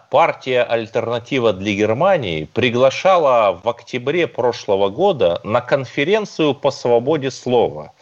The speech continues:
Я обратился в посольство Германии.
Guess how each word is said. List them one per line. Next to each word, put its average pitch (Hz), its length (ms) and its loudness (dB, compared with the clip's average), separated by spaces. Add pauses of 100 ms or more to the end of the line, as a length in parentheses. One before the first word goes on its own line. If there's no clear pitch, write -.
(400)
Я 143 340 2
обратился 143 1400 -4
в 85 420 0
посольство 85 680 -6
Германии. 165 640 -4